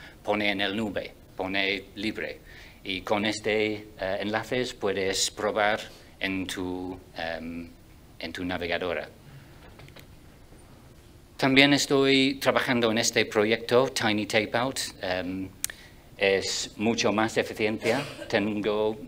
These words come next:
espacio para trescientos pequeños diseños dentro y estamos trabajando con, eh, niños, como mi, mi, eh, niña de nueve años.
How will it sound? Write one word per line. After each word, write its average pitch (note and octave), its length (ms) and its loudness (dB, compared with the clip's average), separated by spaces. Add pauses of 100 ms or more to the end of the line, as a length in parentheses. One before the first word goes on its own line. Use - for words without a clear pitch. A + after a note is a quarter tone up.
(360)
espacio A2 500 2
para G#2 360 2
trescientos A2+ 880 0
pequeños A#2 560 -2
diseños A#2 460 0
dentro C3 500 0 (280)
y F#2 60 -2
estamos G2+ 460 0
trabajando G2+ 640 0
con, F#2 500 -4 (540)
eh, F2+ 160 -2
niños, G#3 580 0 (220)
como F#2 200 -4
mi, G2 360 -4 (240)
mi, F#2+ 260 0
eh, F#2 180 -4
niña G2+ 280 -4
de F#2+ 120 -6
nueve G2 280 -4
años. G2 500 -6